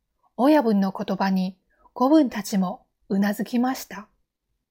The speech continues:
さて、それからしばらくすると、あの泥棒たちが引き返してきたので、広政は驚いて笛を吹くのを止めました。そして泥棒の親分は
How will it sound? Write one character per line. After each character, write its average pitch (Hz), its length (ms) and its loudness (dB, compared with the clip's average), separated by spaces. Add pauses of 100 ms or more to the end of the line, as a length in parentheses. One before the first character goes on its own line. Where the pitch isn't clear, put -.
(540)
さ - 180 -6
て、 190 340 -8 (460)
そ 226 180 -4
れ 247 120 0
か 254 140 -2
ら 254 120 2
し - 140 -10
ば 269 100 2
ら 277 100 2
く 269 140 -6
す - 140 -6
る 262 140 0
と、 - 280 -8 (520)
あ 247 120 2
の 302 140 2
泥 302 240 6
棒 349 100 2
た 254 140 -6
ち 208 160 -4
が 202 240 -8 (220)
引 - 80 -16
き - 140 -18
返 262 240 0
し - 80 -14
て - 140 0
き - 100 -14
た 269 120 0
の 214 160 -2
で、 196 240 -8 (1160)
広 240 320 0
政 233 320 -2
は 214 220 -2 (360)
驚 302 360 2
い 269 100 0
て 202 280 -8 (360)
笛 285 340 4
を 349 80 6
吹 - 140 -16
く 370 100 2
の 294 200 2
を - 180 -2
止 202 120 -2
め 190 120 2
ま 196 140 0
し - 140 -10
た。 190 220 -10 (1080)
そ 247 200 -2
し 233 100 -6
て 285 160 2
泥 254 280 0
棒 339 120 6
の 349 140 4
親 339 220 4
分 190 280 0
は 180 220 -10